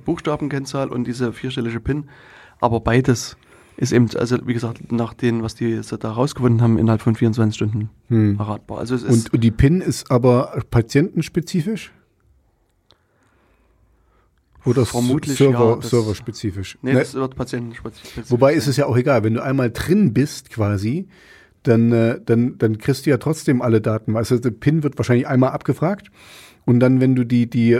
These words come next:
Speaker 2: fünfstelligen Sachen da abfragst, dann kriegst du alle Daten.
Speaker 1: Hm. Genau. Also insofern ist das also, ähm, kann,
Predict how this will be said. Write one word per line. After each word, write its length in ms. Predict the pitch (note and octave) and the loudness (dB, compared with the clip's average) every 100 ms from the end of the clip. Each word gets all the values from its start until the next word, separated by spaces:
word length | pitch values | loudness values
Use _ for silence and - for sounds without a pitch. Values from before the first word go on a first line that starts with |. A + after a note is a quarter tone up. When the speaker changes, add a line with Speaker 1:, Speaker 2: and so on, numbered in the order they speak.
| - | 2
Speaker 2:
fünfstelligen 1200 | B2 C#3 C#3+ - B2 B2 - A#2+ A2+ A2 A2 B2+ - | 0 2 2 0 2 0 0 2 4 2 0 -6 -4
Sachen 360 | A#2+ A2 D3+ | 0 2 2
da 140 | A#2+ B2 | 0 0
abfragst, 580 | B2+ - B2+ - - - | -4 -2 -2 -2 -2 0
dann 140 | A2+ | 0
kriegst 240 | B2+ B2+ | 2 0
du 100 | B2+ | 0
alle 220 | A2 G#2 G2+ | 2 4 4
Daten. 400 | G2 G2 F#2+ E2 _ _ - | 0 0 -4 -4 _ _ -2
Speaker 1:
Hm. 360 | B2+ A#2 A2 - _ _ _ _ _ _ _ _ _ _ _ _ _ | 2 2 -2 -10 _ _ _ _ _ _ _ _ _ _ _ _ _
Genau. 280 | - A2 G#2+ G#2+ - - - - | -12 -10 -10 -12 -20 -20 -20 -10
Also 160 | C3 D3 | 0 0
insofern 520 | B2+ E3 D#3+ C#3+ B2+ - _ _ | 2 2 2 2 -2 -14 _ _
ist 180 | C3+ - | -2 0
das 160 | B2+ - | 0 0
also, 460 | B2 B2+ A#2+ A#2 A#2 _ _ _ | 0 4 4 2 -4 _ _ _
ähm, 560 | - A2+ A2 G#2+ - - - - - - - _ - | -8 -6 -6 -10 -12 -16 -18 -18 -20 -20 -20 _ -12
kann, 540 | - B2 B2 F2 D#2 | -4 -2 0 -4 -10